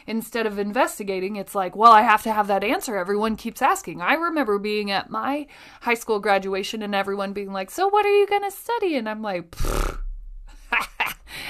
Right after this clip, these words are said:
I don't know. I'm playing volleyball. Let's not think about that." I really have to life after volleyball? I don't think so. I don't, I don't wanna think about that.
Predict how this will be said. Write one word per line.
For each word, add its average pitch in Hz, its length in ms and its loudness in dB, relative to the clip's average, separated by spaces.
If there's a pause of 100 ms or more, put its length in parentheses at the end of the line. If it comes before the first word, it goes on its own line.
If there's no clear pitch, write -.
(160)
I 508 200 8
don't 185 440 8
know. 208 500 8 (720)
I'm 392 160 -10
playing 440 300 0
volleyball. 370 680 6 (500)
Let's - 200 -8
not 370 140 0
think 330 220 -8
about 202 300 0
that." - 380 -8 (840)
I 214 120 -6
really 214 380 -2
have 262 220 0
to 247 100 -6
life 185 520 -2
after 262 320 -4
volleyball? 330 580 0 (240)
I 311 60 -6
don't 320 180 0
think - 220 -20
so. 403 360 -8 (160)
I 285 120 -12
don't, 254 180 -6 (640)
I 415 100 -8
don't 247 200 -2
wanna 180 220 -6
think 175 220 -12
about - 240 -8
that. 392 360 -4